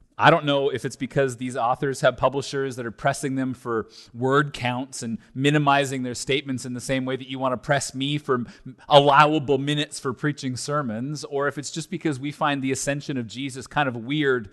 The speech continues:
in some sort of superhero taking off and floating away in a cloud kind of way. I don't know why we don't talk about it a lot,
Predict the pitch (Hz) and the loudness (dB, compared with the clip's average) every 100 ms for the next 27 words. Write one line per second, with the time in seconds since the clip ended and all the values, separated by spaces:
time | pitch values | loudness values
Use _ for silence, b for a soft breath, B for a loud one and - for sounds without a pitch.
0 | B B 131 127 - 143 - 143 135 - | B B -4 0 2 0 2 0 0 -2
1 | 151 151 131 135 131 - 143 139 123 127 | -4 -2 -4 -2 -2 -2 -4 -2 0 0
2 | 131 123 - 135 131 123 117 127 123 113 | 0 -4 -6 -4 -2 -4 -6 -6 -6 -10
3 | - 131 135 127 - 123 110 123 127 139 | -2 0 2 -2 -6 -6 -6 -4 0 0
4 | 214 196 156 143 156 165 156 143 131 139 | -2 -2 0 2 2 2 -2 -4 -4 -2
5 | 156 156 127 113 104 95 92 107 - | -2 -2 -4 -4 -6 -10 -6 -6 -8